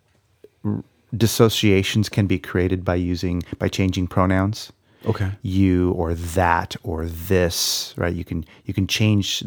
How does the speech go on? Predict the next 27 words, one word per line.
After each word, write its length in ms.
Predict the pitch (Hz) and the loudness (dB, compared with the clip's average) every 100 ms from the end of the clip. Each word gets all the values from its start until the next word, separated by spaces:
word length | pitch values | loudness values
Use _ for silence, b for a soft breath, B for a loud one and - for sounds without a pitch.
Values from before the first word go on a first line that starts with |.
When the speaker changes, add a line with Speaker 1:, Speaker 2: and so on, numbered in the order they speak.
| 104 | -8
Speaker 1:
the 180 | 110 95 | -2 0
way 140 | 92 | 2
you 160 | 90 87 | 2 0
direct 540 | 82 87 90 90 - | 0 2 4 2 -2
the 100 | 95 | -4
attention, 520 | 85 - 104 135 160 - B B B B B B B B B - | -4 0 2 4 2 -2 B B B B B B B B B 0
and 160 | 107 | 4
ideas, 680 | 101 98 104 98 - - - - - | 4 4 4 2 0 -8 -10 -10 -4
um, 580 | 95 90 92 92 95 - - - | -2 -2 -2 -4 -6 -10 -14 -2
that, 240 | 104 98 101 - | 0 0 -2 -10
that 240 | 104 101 92 | 0 2 2
have 160 | 95 | 0
been 140 | 87 98 | 0 2
already 280 | 95 90 87 | 2 2 4
given 340 | 117 117 110 | 6 6 4
to 120 | - | 2
you 140 | 92 90 | 0 4
by 240 | 92 92 | 4 4
the, 160 | 87 87 _ _ | 2 -4 _ _
by 140 | - 85 | -2 -2
the 60 | 87 | 0
client 400 | 127 117 95 92 | 2 2 2 0
who've 200 | 95 92 | -4 -4
described 520 | - - 92 85 82 | -8 -2 0 2 0
this 180 | 85 - | -4 -4
traumatic 460 | - 87 85 - | -2 0 -2 -4
experience 480 | - - 131 101 | -10 0 2 2